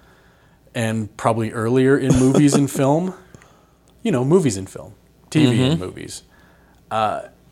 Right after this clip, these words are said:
Speaker 1: have you ever met a single person that is in any way an amnesiac?
Speaker 2: No, not one. And I've had, like,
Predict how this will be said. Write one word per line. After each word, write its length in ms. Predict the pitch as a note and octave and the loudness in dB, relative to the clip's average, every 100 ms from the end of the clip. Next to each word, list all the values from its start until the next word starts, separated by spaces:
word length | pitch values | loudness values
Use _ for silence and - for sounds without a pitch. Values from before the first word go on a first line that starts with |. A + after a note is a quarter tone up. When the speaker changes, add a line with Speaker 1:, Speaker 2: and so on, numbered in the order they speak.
| _ - _ | _ -20 _
Speaker 1:
have 140 | D3 F3 | -4 2
you 240 | C#4+ - - | 2 0 -2
ever 340 | C#3 C#3+ D#3+ | -2 0 -2
met 380 | C3+ A#2+ A#2+ - | -2 -2 -2 -4
a 120 | A#2 | -8
single 400 | - - A#2 A#2 | -6 -4 -2 -2
person 400 | A#2+ A#2+ A#2+ B2 | -2 0 0 0
that 120 | A#2 A2 | -2 0
is 200 | A2 A2 | 0 -2
in 100 | G#2+ | -2
any 240 | A2 A2 | -4 -2
way 200 | A2 A2 | 0 0
an 80 | A2 | 0
amnesiac? 680 | G#2 G#2 G#2+ A2+ B2 C3+ C#3+ - - | -2 -2 -2 0 0 0 -4 -12 -8
Speaker 2:
No, 380 | A#2+ A#2+ F#3 G2 | -2 0 0 0
not 260 | A#2 D3+ | 0 -2
one. 320 | A#2 C#3+ A2 - | 0 0 0 0
And 120 | A#2+ | 0
I've 200 | D#3 A#3+ | 0 0
had, 200 | C3 G2+ | 0 0
like, 260 | G2 G2 | 0 -4